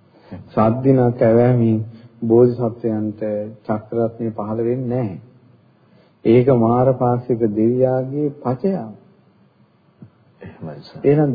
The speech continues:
Speaker 1: දෙවියෝ විදිහට ඇවිල්ලා පච කියන්න බැරිද?
Speaker 2: එහෙමයි.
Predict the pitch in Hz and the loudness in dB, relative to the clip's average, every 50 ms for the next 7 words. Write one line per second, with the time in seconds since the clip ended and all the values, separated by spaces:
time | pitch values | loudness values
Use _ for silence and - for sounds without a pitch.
0 | 113 113 123 127 131 151 156 160 160 160 156 151 151 143 139 147 147 143 135 143 | 2 4 4 4 6 4 4 4 6 4 4 2 0 -2 0 2 2 2 4 2
1 | 135 135 139 139 139 135 135 131 123 120 117 - - 113 110 113 147 135 139 143 | 2 2 2 0 0 2 2 2 0 -2 -4 -4 -4 -4 -2 -2 -2 -2 -2 -2
2 | 139 135 131 127 117 117 135 156 190 190 139 - - - - - _ _ _ _ | -2 -2 -4 -4 -2 -2 0 0 -2 -4 -6 -8 -14 -16 -20 -20 _ _ _ _
3 | _ _ _ _ _ _ _ _ _ _ _ _ _ _ - - 104 85 85 78 | _ _ _ _ _ _ _ _ _ _ _ _ _ _ -20 -18 -16 -14 -16 -16
4 | 76 76 | -16 -18